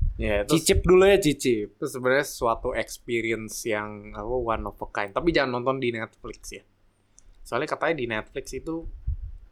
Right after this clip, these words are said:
Speaker 2: Kayak
Speaker 1: di
Speaker 2: sub-, subnya ya ada.
Speaker 1: subtitlenya ya.
Speaker 2: Subtitlenya. Seinget gue subtitlenya agak
Speaker 1: Subtitlenya
Speaker 2: beda deh.
Speaker 1: beda, jadi mungkin maknanya beda kan.
Speaker 2: Iya, jadi kayak kita ngertinya beda juga gitu.
Speaker 1: Iya.
Speaker 2: Interpretasinya beda
Speaker 1: Iya,
Speaker 2: soalnya.
Speaker 1: iya, iya, iya. Mu-, mungkin gara-gara itu. Soalnya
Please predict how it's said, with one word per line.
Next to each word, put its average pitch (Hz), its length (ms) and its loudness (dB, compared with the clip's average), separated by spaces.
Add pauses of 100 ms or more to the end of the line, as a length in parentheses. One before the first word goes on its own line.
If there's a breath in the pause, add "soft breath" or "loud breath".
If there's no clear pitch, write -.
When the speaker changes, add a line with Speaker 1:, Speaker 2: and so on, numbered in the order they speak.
(360)
Speaker 2:
Kayak 156 180 2
Speaker 1:
di 170 140 4
Speaker 2:
sub-, 143 320 2
subnya 135 420 -4
ya 113 140 0
ada. 98 100 0
Speaker 1:
subtitlenya 117 640 -2
ya. 123 80 -2
Speaker 2:
Subtitlenya. 123 560 0 (160)
Seinget 131 380 -4
gue 135 120 0
subtitlenya 135 680 0 (200)
agak 95 140 -12
Speaker 1:
Subtitlenya 135 400 0
Speaker 2:
beda 170 240 4
deh. - 20 2
Speaker 1:
beda, 120 420 2 (120)
jadi 131 240 0
mungkin 135 380 -6
maknanya 135 580 -6
beda 113 400 -4
kan. 101 120 -6
Speaker 2:
Iya, 139 220 6
jadi 120 240 2
kayak 117 320 2 (640)
kita 123 220 2
ngertinya 139 400 4
beda 101 260 2
juga 120 340 2
gitu. 101 160 -4
Speaker 1:
Iya. 127 360 4
Speaker 2:
Interpretasinya 123 680 -2
beda 113 200 4
Speaker 1:
Iya, 135 180 8
Speaker 2:
soalnya. 117 160 4
Speaker 1:
iya, 107 100 4
iya, 104 220 2
iya. 101 200 -10
Mu-, 113 280 -10
mungkin 127 460 -6
gara-gara 117 340 0
itu. 110 140 -4
Soalnya 165 360 0